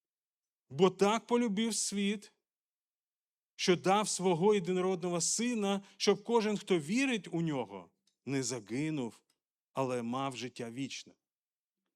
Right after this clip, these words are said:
Таким чином ми бачимо, що Ісус спасе свій народ від їхніх гріхів. Виникає питання: хто його народ?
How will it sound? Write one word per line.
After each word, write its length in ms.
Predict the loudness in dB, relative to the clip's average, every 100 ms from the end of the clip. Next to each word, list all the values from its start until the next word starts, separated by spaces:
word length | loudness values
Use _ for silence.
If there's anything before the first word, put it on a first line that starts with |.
| _ _ _ _
Таким 340 | 0 0 0 0
чином 300 | -2 -4 -2
ми 120 | -4
бачимо, 680 | -6 -10 -8 -8 -8 -8 -12 _ _ _ _ -2
що 280 | 4 6
Ісус 380 | 6 4 2 0
спасе 480 | -2 -2 -2 0 0
свій 240 | -2 -2
народ 520 | 0 0 0 0 -2 -4
від 360 | -4 -4 -4
їхніх 420 | -6 -8 -6 -6 -6
гріхів. 400 | -8 -10 -18 -20 _ _ _ _ _ _ _ _ _ _ _ _ _ _ _ _ _ _ _ _
Виникає 520 | 0 0 0 -2 -6
питання: 640 | -6 -8 -8 -12 -12 -18 -20 _ _ _ _ _ _ _ _ _ _
хто 360 | -14 -6 -6
його 320 | -6 -10 -16 -20
народ? 480 | -20 -20 _ _